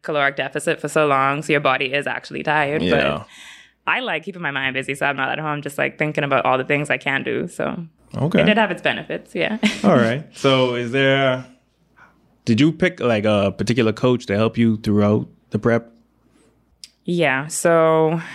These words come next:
Speaker 1: I've been working with the same coach for the last three years.
Speaker 2: Uh-huh.
Speaker 1: My coach is actually the coach.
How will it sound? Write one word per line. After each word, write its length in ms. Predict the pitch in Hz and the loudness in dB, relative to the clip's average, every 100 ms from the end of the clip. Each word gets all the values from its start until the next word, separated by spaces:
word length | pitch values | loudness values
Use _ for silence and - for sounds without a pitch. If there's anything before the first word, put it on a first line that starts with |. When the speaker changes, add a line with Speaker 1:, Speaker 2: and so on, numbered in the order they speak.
| - - - | -18 -16 -6
Speaker 1:
I've 220 | 170 180 | -4 -2
been 160 | 175 175 | -4 0
working 260 | 165 180 220 | 2 2 2
with 100 | 196 | 2
the 60 | |
same 220 | 165 185 | 2 2
coach 260 | 190 190 165 | 4 2 2
for 120 | - | 0
the 60 | 147 | 2
last 320 | 143 143 - | 0 -2 -6
three 140 | 170 | -6
years. 580 | 156 143 147 151 220 - | -4 -4 -6 -8 -10 -10
Speaker 2:
Uh-huh. 220 | - 110 104 | 0 2 2
Speaker 1:
My 140 | 143 | 0
coach 300 | - 175 170 | 0 -2 0
is 80 | 165 | -2
actually 480 | 139 139 - 147 143 | -2 -4 -8 -6 -4
the 100 | 143 | -4
coach. 420 | - 160 160 - | 0 2 2 -4